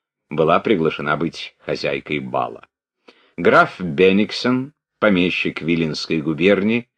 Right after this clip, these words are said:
предложил свой загородный дом для этого праздника, и тринадцатого июня был назначен обед, бал, катанье на лодках и фейерверк в Закрите, загородном доме графа Бенниксена.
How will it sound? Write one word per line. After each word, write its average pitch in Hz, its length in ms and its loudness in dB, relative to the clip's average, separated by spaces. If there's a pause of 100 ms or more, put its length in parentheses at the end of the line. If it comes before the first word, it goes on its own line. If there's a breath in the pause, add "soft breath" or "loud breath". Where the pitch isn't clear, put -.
(420)
предложил 139 520 6
свой 101 300 4
загородный 104 680 4
дом 78 380 0
для 73 220 -2
этого 71 240 -4
праздника, 65 680 -4 (400 soft breath)
и 104 120 4
тринадцатого 98 680 2
июня 92 320 2
был 82 160 2
назначен 67 640 -6
обед, 110 720 0
бал, 143 600 2 (360 soft breath)
катанье 85 520 0
на 73 100 -4
лодках 143 500 2
и 175 200 2
фейерверк 110 920 4
в 98 180 4
Закрите, 85 800 0 (300)
загородном 87 800 0
доме 135 260 2
графа 82 400 -2
Бенниксена. 64 720 -10